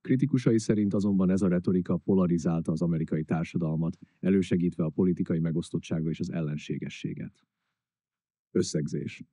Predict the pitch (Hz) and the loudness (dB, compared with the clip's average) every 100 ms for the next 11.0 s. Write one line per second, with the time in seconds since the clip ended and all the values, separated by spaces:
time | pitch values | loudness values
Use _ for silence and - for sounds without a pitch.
0 | _ - - 113 123 123 - 107 107 - | _ -18 -2 2 2 0 0 0 0 2
1 | 104 107 - 98 92 127 95 95 - 82 | 0 0 0 2 2 2 2 0 -2 -4
2 | 80 80 78 80 85 80 76 82 85 - | -4 -4 -2 0 0 0 -2 -4 -4 -6
3 | 85 80 76 73 - - - - - - | -6 -4 -4 -6 -12 -18 -18 -16 -18 -18
4 | - _ _ _ _ _ _ _ _ _ | -20 _ _ _ _ _ _ _ _ _
5 | _ - - - 110 120 117 - 95 98 | _ -18 -6 0 2 2 0 0 2 2
6 | 92 92 92 98 87 92 92 87 87 82 | 2 2 2 4 4 4 2 2 2 0
7 | 90 80 90 90 85 87 87 90 92 85 | -2 -2 0 2 2 2 2 2 2 0
8 | - - 98 98 98 92 - - 98 92 | -4 -2 0 2 2 0 -2 -4 0 2
9 | 90 82 101 92 90 85 82 - 92 85 | 2 0 0 2 2 0 -2 -2 0 0
10 | 95 87 80 92 98 95 98 110 110 | 0 -2 0 0 0 0 -2 -2 -2